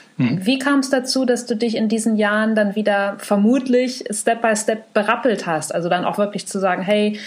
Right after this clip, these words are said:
Speaker 2: ich bleib zu Hause, ich kümmere mich um die Kinder, ich, ich mache eine Therapie, ich stelle mich all meinen Themen.“ Also das ist ja, vermute ich jetzt einfach von außen, ja auch nichts etwas, wo,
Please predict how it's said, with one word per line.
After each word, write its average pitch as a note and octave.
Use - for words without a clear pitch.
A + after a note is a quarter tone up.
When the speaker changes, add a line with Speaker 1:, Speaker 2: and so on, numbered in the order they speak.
Speaker 2:
ich G#3
bleib G3
zu G#3
Hause, G#3
ich F#3+
kümmere G#3
mich G3
um G3
die G3+
Kinder, G#3
ich, -
ich G#3
mache G#3
eine G#3
Therapie, G#3+
ich -
stelle G#3
mich G#3
all F#3+
meinen F#3
Themen.“ G#3+
Also E3+
das F3
ist G#3+
ja, G3+
vermute A#3+
ich B3
jetzt B3
einfach A3
von G#3
außen, G#3+
ja G#3
auch A3
nichts G#3+
etwas, G3
wo, G#3